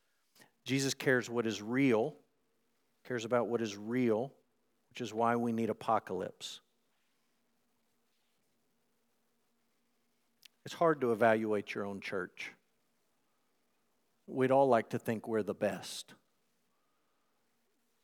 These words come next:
All of these churches probably thought they were doing great. Jesus pulls back the curtain and some of them weren't. I'll let you read the Guthrie quote. One last point. Jesus cares about endurance, which is why he calls his people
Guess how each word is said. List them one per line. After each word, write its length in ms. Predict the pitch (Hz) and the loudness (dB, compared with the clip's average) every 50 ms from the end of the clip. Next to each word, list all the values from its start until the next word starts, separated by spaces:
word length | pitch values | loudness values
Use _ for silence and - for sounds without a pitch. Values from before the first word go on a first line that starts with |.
| _ _ | _ _
All 260 | - - 123 135 143 135 | 0 4 4 4 4 4
of 80 | 113 | 2
these 220 | 117 131 139 131 - | 2 0 0 0 -2
churches 360 | - 131 113 - - 117 - | -2 -2 -2 -2 -4 -6 -6
probably 320 | - - 135 120 117 113 | -4 -2 -2 -2 0 -2
thought 300 | 104 - 131 117 110 - | -2 0 0 0 0 0
they 100 | - 131 | -2 -4
were 140 | 117 110 113 | -2 -4 -4
doing 260 | 107 117 113 110 110 | -4 -4 -4 -4 -4
great. 420 | 110 107 123 139 131 113 - - - | -4 0 2 2 2 2 0 -4 -8
Jesus 360 | - 113 123 123 127 120 - | -6 -6 -4 -4 -6 -6 -8
pulls 300 | - - - 123 120 107 | -10 -8 -8 -8 -4 -2
back 240 | 120 120 110 - - | 0 0 0 0 -4
the 80 | 113 | -10
curtain 340 | - - 131 131 147 - 151 | -8 -4 -4 -4 -4 -4 -6
and 140 | 139 120 110 | -8 -6 -6
some 240 | - - 131 127 123 | -6 -6 -4 -4 -2
of 60 | 117 | -2
them 180 | 123 120 117 | -2 -2 -2
weren't. 400 | 113 113 110 101 92 - _ - - _ _ _ _ _ _ _ _ _ _ _ _ _ _ _ _ _ _ _ _ _ _ _ _ _ _ _ _ _ _ _ _ _ _ _ _ _ _ _ _ _ _ - | -2 -2 -2 -4 -6 -8 _ -20 -20 _ _ _ _ _ _ _ _ _ _ _ _ _ _ _ _ _ _ _ _ _ _ _ _ _ _ _ _ _ _ _ _ _ _ _ _ _ _ _ _ _ _ -2
I'll 100 | 113 120 | 0 0
let 220 | 117 113 - - | 0 0 -2 -4
you 80 | 123 113 | -6 -4
read 180 | 110 113 104 | -4 -4 -4
the 80 | - 104 | -4 -4
Guthrie 440 | 98 107 110 101 - - - 101 - | -2 0 -2 -2 -2 -4 -10 -14 -12
quote. 380 | - - 104 98 101 - - _ _ _ _ _ _ _ _ - | -10 -10 -8 -8 -8 -10 -14 _ _ _ _ _ _ _ _ -12
One 220 | - 120 120 123 123 | -6 -4 -4 -2 -2
last 260 | 123 120 113 - - | -2 -2 -4 -6 -8
point. 300 | - - 113 104 98 - | -8 -6 -6 -6 -6 -6
Jesus 340 | 110 113 127 127 123 123 - | -4 -4 -2 -2 -2 -4 -6
cares 300 | - - 131 123 117 110 | -4 -2 -2 -2 -2 -2
about 260 | 113 101 113 110 107 | 0 0 2 2 2
endurance, 600 | 110 104 104 101 117 120 117 110 104 104 - - | 0 -2 -4 -4 -2 -2 -2 -2 -2 -6 -8 -10
which 180 | - 110 - - | -12 -12 -12 -12
is 100 | 107 98 | -12 -8
why 220 | 101 107 107 101 | -6 -4 -4 -4
he 140 | 101 104 104 | -4 -8 -12
calls 320 | - - 117 110 98 - - | -10 -6 -4 -4 -4 -4 -6
his 120 | 107 95 | -8 -12
people 360 | - - - 113 107 - 107 | -14 -14 -12 -12 -10 -10 -10